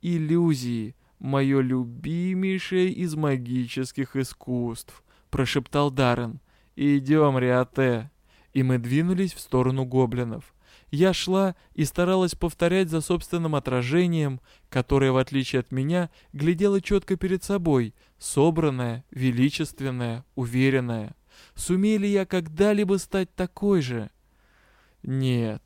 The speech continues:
ты мне нравишься такая, какая есть", чуть смущенная, с испуганным, немного наивным взглядом и бесконечно милая.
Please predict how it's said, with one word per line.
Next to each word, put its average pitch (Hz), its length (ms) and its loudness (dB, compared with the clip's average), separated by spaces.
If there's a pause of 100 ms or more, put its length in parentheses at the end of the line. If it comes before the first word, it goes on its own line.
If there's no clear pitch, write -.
(320)
ты 160 180 2
мне 175 200 0
нравишься 143 600 0
такая, 131 520 -2
какая 120 440 -4
есть", 120 640 -2 (380)
чуть 127 240 -2
смущенная, 131 960 -2 (300)
с - 100 -14
испуганным, 170 920 0
немного 143 500 0
наивным 143 540 2
взглядом 127 720 0 (260)
и 185 140 -2
бесконечно 135 840 -2
милая. 120 600 -2